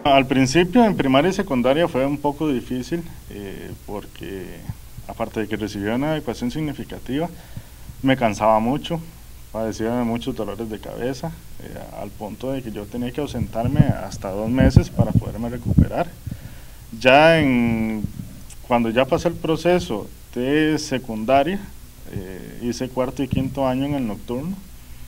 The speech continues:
igual con adecuación y sin ningún problema, memorizando igual, analizando igual, sin ninguna dificultad. Inclusive el director del liceo nocturno,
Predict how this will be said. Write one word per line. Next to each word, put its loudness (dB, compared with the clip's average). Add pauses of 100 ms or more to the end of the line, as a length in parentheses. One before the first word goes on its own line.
(180)
igual 4
con -2
adecuación -2 (760)
y 0
sin 2
ningún -2
problema, -2 (480)
memorizando 2
igual, 8
analizando 0
igual, 2 (200)
sin -2
ninguna -4
dificultad. -2 (260)
Inclusive 2
el 4
director 2
del 0
liceo 0
nocturno, -4